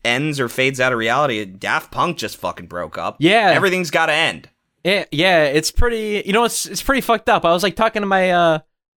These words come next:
Speaker 2: my, my good buddy Sam, who's, like, really in the music scene. We were talking about if Daft Punk was gonna come back or not, and then he was like, "Yeah, I think they're gonna drop an album later this year." I'm like, "I don't really know."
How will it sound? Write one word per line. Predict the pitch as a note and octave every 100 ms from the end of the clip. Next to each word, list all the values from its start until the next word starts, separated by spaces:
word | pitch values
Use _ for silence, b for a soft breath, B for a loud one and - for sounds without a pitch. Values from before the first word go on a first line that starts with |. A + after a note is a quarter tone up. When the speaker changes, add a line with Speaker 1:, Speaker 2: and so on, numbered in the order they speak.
| _ _ D#3
Speaker 2:
my, | E3 D3+
my | D#3 D#3+
good | F#3
buddy | E3+ E3
Sam, | C#3+ E3 D#3
who's, | C3 C3
like, | D3
really | C#3+
in | C#3
the | C3
music | C#3 C3+ -
scene. | C#3 A#2+
We |
were | B2+
talking | E3 G3 G3+
about | D3+ C3
if | A2+
Daft | B2+ B2
Punk | C3 A#2
was | A#2+
gonna | B2 A#2
come | - A2+
back | A#2+ A#2+
or | A#2+
not, | A#2 A2+
and | B2+
then | A#2+ A#2+
he | B2
was | B2
like, | C3 B2+
"Yeah, | G3
I | F#3
think | F#3
they're | D#3
gonna | D3+ D3
drop | C#3+ D3 D3
an |
album | D3+ D#3 D3
later | C#3+ C3
this | C3 C#3+
year." | C#3
I'm | C3
like, | B2+ -
"I | A3 A#3
don't | A3
really | E3+ D3+
know." | C#3 C3+ B2+